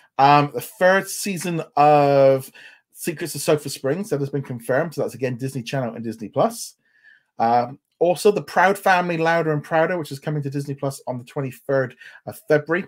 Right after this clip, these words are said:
We're gonna be getting two episodes to begin with, rather than the one. So, that's, um, I mean, why not? That's a good thing.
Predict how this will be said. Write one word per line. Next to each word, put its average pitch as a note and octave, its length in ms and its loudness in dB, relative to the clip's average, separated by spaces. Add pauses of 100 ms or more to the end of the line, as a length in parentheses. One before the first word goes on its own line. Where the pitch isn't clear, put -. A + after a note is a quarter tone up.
(280)
We're A2 80 -10
gonna B2+ 120 -6
be B2 60 -8
getting A#2 340 -10
two G#3 260 2
episodes F3 420 -2
to D3 80 -10
begin D3 300 -2
with, C4 220 0 (360)
rather A#2 200 0
than A#2 120 -2
the A2 100 -2
one. D3 300 0
So, - 120 -12
that's, - 300 -14
um, G#2+ 380 -4 (1000)
I A2 80 -4
mean, F#2 220 -14
why F#2 200 -8
not? B2 160 -4
That's - 180 -10
a G#2 40 -14
good A2+ 180 -10
thing. G#3+ 300 -2